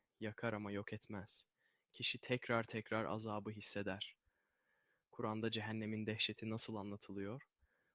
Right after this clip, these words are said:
Kur'an'ın birçok yerinde cehennem azabının ne kadar dayanılmaz olduğunu anlatan ayetler vardır. İşte bazıları, "Onlar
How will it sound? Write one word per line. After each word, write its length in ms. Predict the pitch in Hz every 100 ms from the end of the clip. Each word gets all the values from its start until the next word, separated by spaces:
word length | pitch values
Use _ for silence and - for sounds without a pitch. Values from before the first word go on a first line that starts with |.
| -
Kur'an'ın 480 | 139 123 127 127 117
birçok 420 | 127 - 110 -
yerinde 440 | 107 107 110 113
cehennem 480 | - 110 113 113 110
azabının 640 | 104 107 107 107 110 110 - _ _ -
ne 100 | 117
kadar 360 | - 117 110 107
dayanılmaz 540 | 107 104 107 110 110
olduğunu 400 | 107 104 107 107
anlatan 420 | 104 104 104 104
ayetler 520 | 104 104 104 - 104
vardır. 540 | 101 95 82 - - - _ _ _ _ _
İşte 300 | - - 104
bazıları, 600 | 104 101 101 95 98 104 - _ _ _ _ -
"Onlar 480 | 104 101 101 127